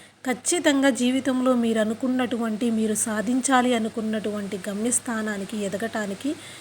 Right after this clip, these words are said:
ఈ మంత్రం అనేది ఎంతగానో ఉపయోగపడుతుంది.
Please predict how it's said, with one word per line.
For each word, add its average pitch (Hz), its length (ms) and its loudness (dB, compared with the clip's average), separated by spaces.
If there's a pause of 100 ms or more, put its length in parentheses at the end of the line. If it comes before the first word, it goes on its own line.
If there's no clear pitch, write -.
(220)
ఈ 269 100 6
మంత్రం 262 440 2
అనేది 233 320 2
ఎంతగానో 226 760 0
ఉపయోగపడుతుంది. 202 1000 -2